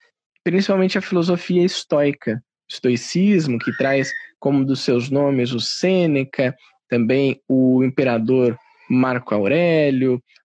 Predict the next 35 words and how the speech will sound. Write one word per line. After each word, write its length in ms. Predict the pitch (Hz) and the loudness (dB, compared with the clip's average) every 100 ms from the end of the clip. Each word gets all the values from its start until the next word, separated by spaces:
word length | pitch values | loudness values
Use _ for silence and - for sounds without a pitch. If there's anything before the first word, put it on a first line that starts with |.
| _ | _
o 400 | 143 135 135 131 | 0 2 4 4
Epiteto 800 | 131 127 110 - 170 180 151 - | 2 0 -6 -2 2 4 2 0
e 20 | |
tantos 520 | 135 143 147 165 151 117 | -2 -2 -2 -4 -4 -2
outros. 560 | 90 - 110 - - _ _ _ _ - | -4 -6 -14 -14 -14 _ _ _ _ 0
E 60 | 208 | 0
o 40 | |
Epiteto 380 | 233 - 240 - | 0 0 -2 -2
fala 220 | 220 202 | -2 0
uma 160 | 151 127 | -2 -2
coisa 340 | 170 185 165 | 0 0 -2
que 100 | - | -2
é 40 | |
um 80 | 202 | 0
dos 160 | 233 - | 0 -2
pilares 800 | 269 202 139 147 139 101 127 - _ _ - | 0 0 2 0 0 -2 -4 -14 _ _ -8
da 300 | 131 123 120 | -4 -2 -2
filosofia 480 | - 127 123 - 120 | -2 -2 -4 -4 -6
estoica, 600 | - 151 170 170 131 117 | -4 -2 0 0 -2 -2
que 100 | 147 | -2
ele 140 | 147 | -2
fala 260 | 160 160 165 | -2 -2 -2
sobre 320 | - 165 175 | -4 -4 -4
controle, 720 | - 202 202 - 147 151 131 127 _ _ _ - - _ - | -2 -2 -2 0 2 2 0 -4 _ _ _ -20 -20 _ -6
que 260 | 180 175 | 0 2
uma 160 | 170 190 | 2 2
das 160 | 196 175 | 0 0
grandes 300 | 180 220 - | 0 -2 0
questões 500 | 202 - 160 147 147 | -2 0 0 0 0
da 140 | 127 | -2
vida 440 | 135 165 220 190 | -2 0 2 2
é 100 | 165 | 2
a 80 | 165 | 2
gente 420 | 165 180 190 - | 0 0 0 -2
discernir 960 | 175 160 202 254 - 285 285 185 180 | -4 -4 0 0 0 0 2 4 2